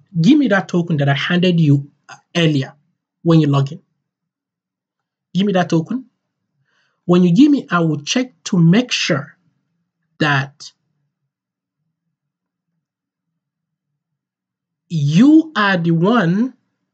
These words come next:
who actually requested to change your password.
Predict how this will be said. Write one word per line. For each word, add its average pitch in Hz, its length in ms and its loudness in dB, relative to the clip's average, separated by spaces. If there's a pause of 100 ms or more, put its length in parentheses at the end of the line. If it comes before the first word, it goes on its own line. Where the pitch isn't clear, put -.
(800)
who - 260 0
actually 185 440 -4
requested 160 920 -2 (2000)
to 170 100 -2
change 160 360 0
your 139 80 -2
password. - 540 -16